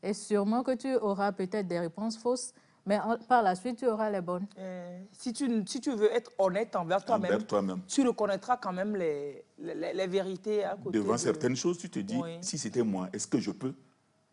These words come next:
Speaker 3: Et là, tu dis, ah, ah, moi, je ne peux pas supporter ça. Donc, tu te connais, tu sais que, ah, si ça t'arrive, tu vas réagir de cette manière. Et donc, à certaines occasions, tu cherches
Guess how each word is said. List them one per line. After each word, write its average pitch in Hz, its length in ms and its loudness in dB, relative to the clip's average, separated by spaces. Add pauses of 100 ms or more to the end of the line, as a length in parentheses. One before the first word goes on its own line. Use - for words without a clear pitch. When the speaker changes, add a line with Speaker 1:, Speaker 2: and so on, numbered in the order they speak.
(260)
Speaker 3:
Et 113 40 -8
là, 104 140 -4
tu - 140 -10
dis, - 180 -8
ah, - 120 -8
ah, 135 140 -8 (240)
moi, 113 120 -2
je - 80 -8
ne - 40 -8
peux 110 80 -8
pas 87 120 -8
supporter - 400 -10
ça. - 160 -10 (360)
Donc, 104 180 -6
tu 147 100 -12
te 147 80 -6
connais, 98 280 -4
tu - 140 -10
sais - 140 -6
que, - 100 -8 (100)
ah, 135 100 -2 (120)
si - 140 -8
ça - 260 0
t'arrive, 214 480 4 (800)
tu - 100 0
vas 117 120 6
réagir 120 400 6
de 107 80 2
cette 123 200 4
manière. 95 340 -2 (840)
Et 117 160 2
donc, 131 260 2 (720)
à 123 140 -2
certaines 123 420 4
occasions, 117 520 4 (380)
tu - 140 -6
cherches 160 340 2